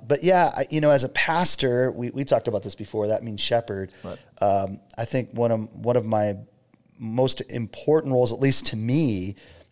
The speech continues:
Speaker 1: is shepherding the forty plus,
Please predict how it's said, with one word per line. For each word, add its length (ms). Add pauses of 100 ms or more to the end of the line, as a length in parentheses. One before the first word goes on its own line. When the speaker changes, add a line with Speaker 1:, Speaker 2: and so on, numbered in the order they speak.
(120)
Speaker 1:
is 440
shepherding 640
the 140
forty 420
plus, 600